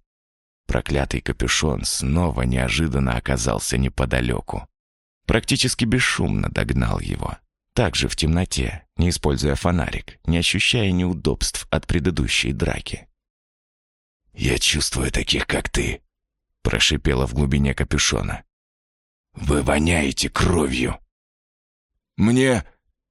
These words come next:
Жмур запнулся. Знакомый голос, но этого не может быть. Отодвинулся от дерева, морщась от яркого луча света, продолжавшего бить прямо в лицо. «Я...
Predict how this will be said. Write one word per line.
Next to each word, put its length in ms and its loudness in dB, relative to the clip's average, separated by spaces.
Жмур 440 2
запнулся. 840 -2
Знакомый 840 0
голос, 720 -2
но 180 2
этого 300 2
не 160 4
может 440 2
быть. 460 -2
Отодвинулся 760 4
от 120 0
дерева, 400 2
морщась 480 2
от 140 0
яркого 400 2
луча 320 2
света, 420 0
продолжавшего 800 2
бить 280 0
прямо 280 2
в 80 -2
лицо. 480 -2
«Я... 520 2